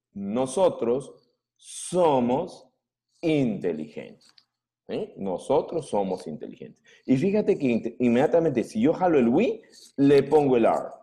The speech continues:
No hay de otra. ¿Ya? Ahora vamos con el you, ustedes. You are students. ¿Ah? ¿Te das cuenta? You are students.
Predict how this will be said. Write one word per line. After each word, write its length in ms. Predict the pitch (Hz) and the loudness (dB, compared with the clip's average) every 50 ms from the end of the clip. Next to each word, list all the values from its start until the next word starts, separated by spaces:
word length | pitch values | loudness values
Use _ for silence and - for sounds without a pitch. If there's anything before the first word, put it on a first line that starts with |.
| _ _ _ _ _ _ _ | _ _ _ _ _ _ _
No 220 | 104 113 123 139 | -6 -4 -2 0
hay 120 | 151 151 151 | 0 0 2
de 120 | 147 151 | 2 2
otra. 240 | 131 - - - - - - _ _ _ _ _ _ _ _ _ _ _ _ _ _ _ _ _ | 2 2 0 -6 -16 -18 -20 _ _ _ _ _ _ _ _ _ _ _ _ _ _ _ _ _
¿Ya? 420 | _ 90 110 147 - - - - _ _ _ _ _ _ _ _ | _ -6 -6 -6 -6 -10 -18 -20 _ _ _ _ _ _ _ _
Ahora 200 | - 165 208 233 | -4 -2 0 0
vamos 240 | 247 247 254 240 | 0 0 0 -2
con 180 | 247 - 160 147 | -2 -6 -4 -4
el 140 | 131 127 127 | -4 -4 -4
you, 380 | 139 175 147 104 - - - _ _ | -2 -2 -2 -2 -4 -8 -14 _ _
ustedes. 800 | - 113 113 107 - - - 165 147 110 80 78 - - - _ _ _ _ _ _ _ _ _ | -6 -6 -6 -6 -8 -4 0 0 0 0 -2 -6 -12 -16 -20 _ _ _ _ _ _ _ _ _
You 480 | - 92 87 95 117 139 156 165 - - | -18 -16 -6 -2 0 0 0 -2 -4 -2
are 280 | - 113 120 127 131 - - 98 101 | 0 2 2 2 0 -2 -4 -6 -8
students. 2000 | - - - - 180 196 226 240 240 233 175 127 123 127 131 131 131 131 127 131 127 127 123 123 - - - - - - - - - - - - - - - - - - _ | -8 -10 -12 -8 -6 -4 -2 -2 -2 -4 -4 -2 0 0 0 0 -2 -2 -4 -4 -4 -6 -6 -8 -10 -14 -16 -14 -14 -12 -12 -12 -12 -12 -14 -14 -14 -16 -16 -16 -18 -20 _
¿Ah? 580 | - 82 87 98 131 180 247 294 269 - - _ _ _ _ _ _ _ _ _ _ | -10 -6 -2 0 0 0 -2 -6 -12 -18 -20 _ _ _ _ _ _ _ _ _ _
¿Te 80 | - | -6
das 80 | 98 98 | -6 -4
cuenta? 380 | 151 202 240 220 - - - - - - _ _ _ _ _ _ _ _ _ _ _ _ _ _ _ _ _ _ _ | -2 -2 -2 -2 -2 -6 -10 -10 -18 -20 _ _ _ _ _ _ _ _ _ _ _ _ _ _ _ _ _ _ _
You 320 | 95 95 98 113 117 120 117 | -12 -8 -4 -4 -4 -4 -2
are 220 | - 107 110 110 - - 95 | 0 0 0 0 -2 -6 -10
students. 840 | - - - - 123 127 135 113 101 92 87 85 82 - - - | -10 -12 -10 -6 -4 -4 -2 -2 -4 -4 -4 -8 -10 -14 -16 -20